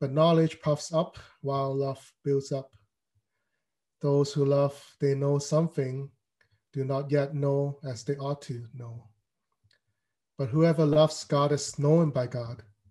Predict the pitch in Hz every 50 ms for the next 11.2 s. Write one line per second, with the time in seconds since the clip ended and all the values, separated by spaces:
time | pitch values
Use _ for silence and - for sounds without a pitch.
0 | _ _ _ _ _ _ _ _ _ _ _ _ _ _ _ _ - - _ _
1 | _ _ _ - - 147 147 151 151 151 156 147 - 156 156 160 160 175 165 165
2 | 165 165 165 156 - - 170 165 147 - - 175 180 180 185 - - - 147 135
3 | 131 131 139 139 - - - _ _ _ _ _ _ _ - 156 165 147 151 160
4 | 147 127 127 123 131 135 - - - - _ _ _ _ _ _ _ _ _ _
5 | _ _ _ _ _ _ _ _ _ _ _ - 147 156 156 151 156 156 156 160
6 | 160 156 156 156 160 - - 160 147 160 156 156 165 180 180 160 147 143 143 139
7 | - 156 160 175 170 175 - 147 135 135 139 139 139 147 143 139 143 143 143 139
8 | - _ - 143 135 135 139 131 135 139 139 131 123 120 120 - _ _ _ _
9 | _ _ _ _ _ _ _ _ - 147 139 139 143 143 143 147 143 139 - -
10 | - 147 147 151 147 147 147 - 147 143 143 147 147 - - 139 131 131 131 139
11 | 139 135 117 117